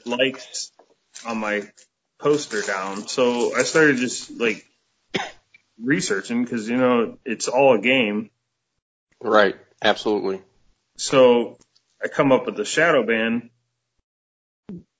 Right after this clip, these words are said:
Speaker 1: So I Google it and I'm like, "What, what is shadow banning?" So I Google it, find out that it's basically none of, none of my hashtags are searchable except for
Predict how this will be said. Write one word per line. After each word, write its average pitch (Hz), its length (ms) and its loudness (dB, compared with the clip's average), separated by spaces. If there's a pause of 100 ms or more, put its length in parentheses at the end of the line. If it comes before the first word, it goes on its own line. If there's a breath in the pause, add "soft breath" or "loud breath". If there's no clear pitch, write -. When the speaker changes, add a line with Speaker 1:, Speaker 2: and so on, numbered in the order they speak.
(460)
Speaker 1:
So 143 180 2
I 139 40 6
Google 127 420 4
it 120 160 6
and 110 80 -4
I'm 117 140 -2
like, 110 200 -4
"What, 147 320 -8
what 143 280 0
is 131 100 -4
shadow 113 380 0
banning?" 87 520 -14 (200)
So 113 360 2
I 113 60 2
Google 123 380 2
it, 117 200 0
find 120 240 2
out 107 300 0
that 104 160 -6 (240)
it's - 160 -12
basically 123 800 0 (380)
none 131 180 4
of, 147 240 4
none 135 180 4
of 160 60 4
my 135 120 4
hashtags 117 520 0
are 101 60 -6
searchable 95 580 -8 (1700)
except 120 300 -4
for 101 340 -6